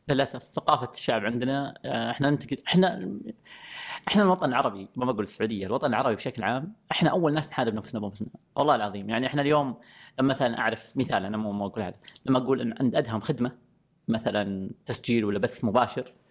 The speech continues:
لا والله ليش أكسبه؟ خلني أروح أستخدم واحد حقة البعيد هذاك، ما عليه منه، على أساس إني جالس أنافسه الحين، ولا بيننا أصلًا منافسة. في ناس عندها هذه العقلية الغريبة، ومو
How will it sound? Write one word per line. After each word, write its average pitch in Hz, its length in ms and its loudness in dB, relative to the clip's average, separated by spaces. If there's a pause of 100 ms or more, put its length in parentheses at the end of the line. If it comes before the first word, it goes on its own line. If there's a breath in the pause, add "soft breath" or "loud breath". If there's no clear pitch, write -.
(340 soft breath)
لا 120 60 2
والله 101 180 0
ليش 120 180 -2
أكسبه؟ - 360 -6
خلني 131 200 0
أروح 117 120 0
أستخدم - 360 -2
واحد 123 220 -2
حقة - 220 -6 (220)
البعيد 117 260 0
هذاك، 123 360 0
ما 123 80 4
عليه 110 160 0
منه، 104 200 -2
على 117 160 0
أساس 160 240 0
إني 156 80 0
جالس 156 160 2
أنافسه 139 380 0
الحين، 107 280 -4 (120)
ولا 135 180 4
بيننا 139 240 4
أصلًا 127 200 -2
منافسة. 120 380 -2 (720 loud breath)
في 214 120 4
ناس 220 180 2
عندها 170 280 0
هذه 156 80 0
العقلية 139 360 -2
الغريبة، 117 460 0
ومو 160 440 0